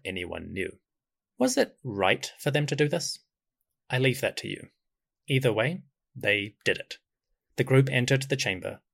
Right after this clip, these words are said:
and they saw the burial of the king. As they did so, Howard Carter repeated his achievement of two days before. He was the first person to see these things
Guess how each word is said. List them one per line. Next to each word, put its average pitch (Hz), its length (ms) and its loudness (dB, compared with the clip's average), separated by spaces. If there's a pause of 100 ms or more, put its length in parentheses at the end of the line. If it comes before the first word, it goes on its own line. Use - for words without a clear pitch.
(160)
and 104 140 -8
they 104 140 2
saw 120 400 0
the 123 140 -4
burial 90 440 -2
of - 140 -12
the - 100 -10
king. - 340 -12 (1000)
As 165 200 2
they 180 140 4
did 156 180 4
so, - 260 -10 (300)
Howard 127 300 4
Carter 131 480 0
repeated 131 480 -2
his 120 220 0
achievement 123 540 -4 (100)
of - 180 -12
two 127 260 0
days 95 260 0
before. - 400 -10 (640)
He 170 180 2
was 135 320 4
the 127 120 -6
first 135 480 0
person 107 400 -2
to 113 80 -4
see 101 280 -4
these 92 260 -6
things - 420 -10